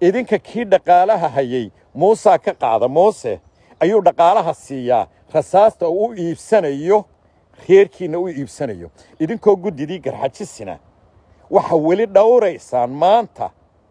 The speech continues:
waxa dhowraysaan dhiiggii carruurtiinna, iyo iyadoo gacan libaax meeshii, gacan libaaxoo aa lahaydeenoo gurigiinnii ah, carruurtiinnii loogu tashanayay iyo raggiinnii loogu tashanayo, ayaa ag fadhidaanaad daawanaysaan, daawanaysaan.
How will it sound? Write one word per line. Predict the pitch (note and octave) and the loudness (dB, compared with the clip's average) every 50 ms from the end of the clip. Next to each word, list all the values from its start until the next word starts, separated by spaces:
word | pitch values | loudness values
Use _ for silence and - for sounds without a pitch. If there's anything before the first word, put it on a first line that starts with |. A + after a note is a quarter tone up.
| _ _ _ _ _ _ _ - | _ _ _ _ _ _ _ -6
waxa | F#3+ G3 - D#3+ - | -6 -4 -4 -4 -4
dhowraysaan | - - D#3 F3+ F#3 F3 C#3+ A#2 - - C#3 C3 C3+ D#3+ | 0 0 0 2 2 0 -2 -4 -6 -8 -8 -8 -8 -8
dhiiggii | F3+ F#3+ D3 A2+ A2+ D#3+ E3 - | -8 -10 -8 -6 -4 -4 -4 -4
carruurtiinna, | - A2+ G2+ A2+ B2+ D3+ F3 D#3 _ _ _ - C3+ A2 G2 F#2 G2 A2+ C3+ C#3+ - _ _ _ _ _ _ _ _ _ _ - | -6 -12 -12 -10 -10 -10 -10 -12 _ _ _ -16 -16 -14 -14 -10 -8 -6 -6 -6 -6 _ _ _ _ _ _ _ _ _ _ -8
iyo | D3+ D#3+ F#3 G3 D#3 | -4 -2 -2 -2 -2
iyadoo | E3 D#3+ G3 G#3 G3 G3+ G3 | -2 0 2 2 4 4 2
gacan | C#3+ A2 D3+ - B2 C#3 C#3+ C#3+ | 0 -2 -6 -4 -4 -4 -2 -2
libaax | D#3 D#3+ F#3+ G3+ D3+ - - - | -2 2 2 2 2 0 -4 -6
meeshii, | C3+ E3 G3 G#3 F#3 - - - D#3 D#3 - - | -4 -2 -2 -2 -4 -6 -8 -8 -8 -8 -6 -6
gacan | C#3+ C3+ - D3 D#3 D#3+ | -8 -6 -6 -6 -6 -4
libaaxoo | E3 F3 G3 G3 E3+ - - D#3+ F#3 E3+ - | -2 0 2 2 2 2 0 -2 -2 0 2
aa | C3+ C3+ | 0 2
lahaydeenoo | C3 C3+ C3 C3+ D#3+ D#3+ C#3+ G3 F#3 E3+ F3+ E3 | 2 2 0 -2 -4 -4 -4 -4 -4 -4 -4 -4
gurigiinnii | C#3 C#3+ G#3 G3 F#3 D#3 C3+ F3 F3+ D3+ C#3 C#3+ E3 F3 D3 G#2+ | -4 -2 0 0 0 -2 -4 -6 -6 -6 -4 -4 -4 -4 -4 -4
ah, | G2 D#2 - _ _ _ _ _ _ - | -6 -6 -10 _ _ _ _ _ _ -4
carruurtiinnii | - D3 D3 B2+ F3 A3+ A#3 A3 - - - G3 F#3+ F3+ F#3 G3 | -2 -2 0 0 0 -2 -2 -4 -6 -8 -8 -6 -4 -2 -2 0
loogu | F3 D#3+ D#3+ E3 D#3+ G3 | 2 4 4 4 2 -2
tashanayay | G#3 - - C#3 - - F#3+ F#3 E3 E3+ F3+ F3+ F#3 | -6 -10 -10 -10 -6 -2 -2 -2 0 -2 -4 -2 -2
iyo | F#3+ E3+ | -2 0
raggiinnii | D3 F#3+ F#3+ D#3 E3 F3+ F3 F3+ F3+ | 0 -2 -6 -6 -8 -8 -6 -6 -4
loogu | E3+ D3+ D3 D3+ D#3 G3 | 0 2 2 2 0 -2
tashanayo, | - - D3 - - D#3+ D#3+ C3+ A2+ G2 F#2 - _ _ _ _ _ - | -6 -8 -8 -6 -6 -4 -4 -4 -4 -6 -8 -10 _ _ _ _ _ -2
ayaa | D3 D#3 F#3 G3 - | 0 2 2 2 2
ag | G#3 G3+ | 0 -2
fadhidaanaad | _ - F3 D#3 D3+ D3 C3 D#3 D3+ D#3+ F3 E3 C#3+ G2+ | _ 0 -2 0 0 0 2 2 2 2 2 0 0 2
daawanaysaan, | - D3 C#3+ D3 D3+ D#3+ E3 D#3 B2+ G2 - - G#2 F#2+ G2 | 2 2 4 4 2 2 0 -2 -4 -6 -8 -10 -12 -8 -4
daawanaysaan. | G2+ B2 B2 C3+ C#3 C3 G2+ - - F#2 D#2+ | -2 0 0 2 0 -2 -4 -8 -12 -14 -16